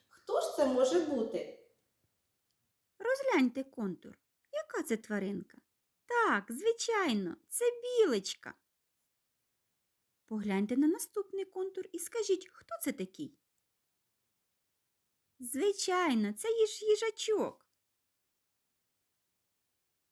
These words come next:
Speaker 2: Погляньте на цей контур і назвіть цю тваринку.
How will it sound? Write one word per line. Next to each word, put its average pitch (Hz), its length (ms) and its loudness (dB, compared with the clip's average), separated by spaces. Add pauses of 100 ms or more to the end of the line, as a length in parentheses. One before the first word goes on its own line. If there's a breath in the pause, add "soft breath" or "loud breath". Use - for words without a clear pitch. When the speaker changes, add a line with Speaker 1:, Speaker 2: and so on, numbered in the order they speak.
(460)
Speaker 2:
Погляньте 185 520 -4
на 262 120 0
цей 339 320 -2
контур 294 480 -2 (240)
і 277 80 -6
назвіть 440 460 -4
цю - 160 -2
тваринку. 180 680 -4